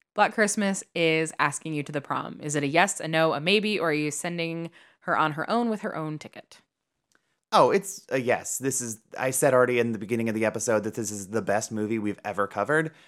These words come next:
Speaker 2: Um, it, it, and part of that's because it has the freedom of being R-rated, which a lot of our films don't, so it can get away with doing a lot of themes and topics that a lot of teen cinema can't.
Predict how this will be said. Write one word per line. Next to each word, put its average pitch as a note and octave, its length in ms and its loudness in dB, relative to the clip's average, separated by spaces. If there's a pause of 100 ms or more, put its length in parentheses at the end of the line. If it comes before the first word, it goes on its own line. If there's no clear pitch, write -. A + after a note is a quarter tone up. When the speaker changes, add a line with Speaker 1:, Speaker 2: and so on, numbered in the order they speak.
(220)
Speaker 2:
Um, G#2+ 640 -2
it, D#3+ 140 -2
it, E3+ 280 2
and E3+ 180 2
part A#3+ 140 2
of A3+ 60 2
that's F3 180 6
because C3+ 220 -2
it A#2+ 80 0
has A2+ 300 0
the A#2 120 -4
freedom A#2+ 720 -2
of G#2 260 -8
being A2 220 -4
R-rated, G#2+ 640 0
which A#2+ 100 -4
a C3 60 0
lot B2 180 2
of A#2+ 80 -4
our B2+ 100 4
films C3+ 360 -2
don't, C#3 440 -2
so A#2 140 -2
it G#2+ 100 -2
can A#2 140 -6
get A2 140 2
away G#2 200 4
with G2+ 220 -2
doing G2+ 240 -2
a G2 80 -2
lot G2 240 0
of F#2+ 160 -6
themes G#2+ 720 -6
and G2+ 240 -12
topics F#2+ 500 -4
that G2 380 -4 (220)
a - 40 -6
lot F#2 120 0
of F2+ 100 -14
teen G2 300 -6
cinema G2 300 -8
can't. B2+ 440 -6